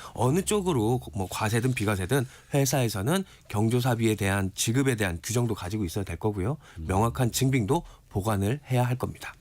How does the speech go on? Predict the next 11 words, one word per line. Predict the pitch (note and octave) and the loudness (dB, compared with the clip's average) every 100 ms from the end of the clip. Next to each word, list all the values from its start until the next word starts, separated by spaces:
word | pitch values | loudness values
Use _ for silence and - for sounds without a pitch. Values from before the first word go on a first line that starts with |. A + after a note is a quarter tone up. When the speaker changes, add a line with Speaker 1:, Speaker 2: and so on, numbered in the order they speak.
| - - | -20 -14
Speaker 2:
일단 | - G#2+ - B2 C3 | -8 -8 -2 0 2
회사 | C3 C#3+ C3 C3+ A#2 | 0 0 0 0 0
내에서 | E2+ F2 F#2 - D#3+ E3 | 0 0 0 0 0 0
경조사비 | - G2+ A2 G#2 G#2+ F#2+ | 0 0 2 2 2 2
지급에 | - G2+ G2 | 0 2 2
관한 | F#2 F#2 F2+ | 2 2 0
규정이 | A2 G2+ G2+ A2+ D3+ E3+ - - - | 0 2 2 2 0 -2 -10 -10 -4
있어야 | G2 A2 G#2+ | 0 2 0
될 | D#2+ | -2
테고. | - D#2 D#2 D#2 | -4 -4 -2 0
Speaker 1:
네. | F2+ | 0